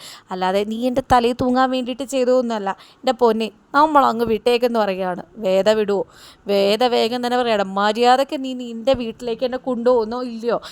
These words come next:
ഇവൻ്റെ വീട് എവിടെയാടാന്ന്?" ചോദിക്കുകയാണ് എല്ലാവരോടും. അപ്പോൾ അതിലൊരുത്തൻ പറഞ്ഞു കൊടുക്കുകയാണ്, "ഇന്ന സ്ഥലത്താണ്." അവിടെ ചെന്നിട്ട് ഈ അധ്യാപകൻ്റെ വീട് ചോദിച്ചാൽ ആരും പറഞ്ഞു തരുമെന്ന് പറയുകയാണ്. വേദ പറയണേ, "എനിക്കിത് മതി,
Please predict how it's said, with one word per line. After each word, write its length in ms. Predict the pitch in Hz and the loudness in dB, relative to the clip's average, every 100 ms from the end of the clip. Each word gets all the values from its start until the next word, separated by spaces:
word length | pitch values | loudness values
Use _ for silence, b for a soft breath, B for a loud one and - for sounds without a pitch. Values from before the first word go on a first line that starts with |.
| B - | B -14
ഇവൻ്റെ 240 | 226 254 | -4 -2
വീട് 260 | 254 254 269 | 0 2 2
എവിടെയാടാന്ന്?" 460 | 262 240 220 220 | 2 2 0 -2
ചോദിക്കുകയാണ് 360 | 208 196 208 196 | -8 -6 -8 -6
എല്ലാവരോടും. 480 | 190 190 180 175 175 B B B - | -6 -4 -4 -6 -8 B B B -12
അപ്പോൾ 160 | 226 | 0
അതിലൊരുത്തൻ 500 | 247 226 247 247 254 247 | 0 0 -2 -2 -6 -4
പറഞ്ഞു 280 | 254 226 240 | -4 -2 -2
കൊടുക്കുകയാണ്, 400 | 240 233 220 208 | -4 -2 -4 -4
"ഇന്ന 180 | 202 | -10
സ്ഥലത്താണ്." 640 | 208 - 208 202 214 196 196 - | -8 -6 -6 -4 -4 -4 -8 -10
അവിടെ 200 | 190 202 | -8 -8
ചെന്നിട്ട് 480 | 226 208 196 214 214 b b b 220 | -8 -10 -8 -8 -8 b b b -6
ഈ 100 | 220 233 - | -2 -2 -2
അധ്യാപകൻ്റെ 600 | 196 214 214 208 208 220 | 2 4 4 2 0 -2
വീട് 240 | 214 202 | -2 -2
ചോദിച്ചാൽ 400 | 214 202 - 208 - | 0 0 2 0 2
ആരും 360 | 196 190 190 220 | 2 4 2 0
പറഞ്ഞു 300 | 214 196 202 | 0 0 0
തരുമെന്ന് 300 | 208 196 202 | 0 0 0
പറയുകയാണ്. 420 | 190 185 185 185 - | 0 0 -2 -6 -4
വേദ 140 | 262 269 | -2 0
പറയണേ, 300 | 294 247 220 | 0 0 -2
"എനിക്കിത് 360 | 220 - 254 262 | -4 -4 0 2
മതി, 260 | 247 240 | 0 -4